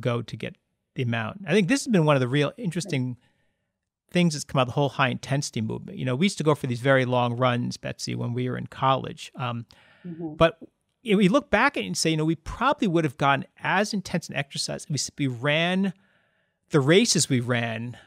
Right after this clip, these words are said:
Speaker 1: like, three days a week. These races may be
Speaker 2: <laughs>
Speaker 1: twenty-five minutes, right? But we probably couldn't have done that, actually. You probably couldn't have raced f-,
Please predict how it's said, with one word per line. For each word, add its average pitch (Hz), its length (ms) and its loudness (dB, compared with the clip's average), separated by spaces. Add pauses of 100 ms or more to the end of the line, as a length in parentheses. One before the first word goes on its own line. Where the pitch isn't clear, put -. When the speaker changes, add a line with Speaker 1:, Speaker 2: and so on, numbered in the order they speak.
(420)
Speaker 1:
like, 139 160 -2
three 156 240 0
days 135 220 2
a 117 60 -2
week. - 480 -8 (680)
These 156 160 2
races 170 340 6
may 160 200 8
be 139 140 4
Speaker 2:
<laughs> - 80 -12 (140)
Speaker 1:
twenty-five 139 560 2
minutes, - 580 0 (680)
right? 135 200 2
But 147 200 4 (120)
we 190 140 6
probably 277 360 4
couldn't 160 380 2
have 123 140 -2
done 233 280 2
that, 123 160 -2
actually. - 320 -10
You - 40 -12
probably 185 280 0
couldn't 165 360 -2
have 120 260 -2
raced 151 460 -2 (500)
f-, - 140 -20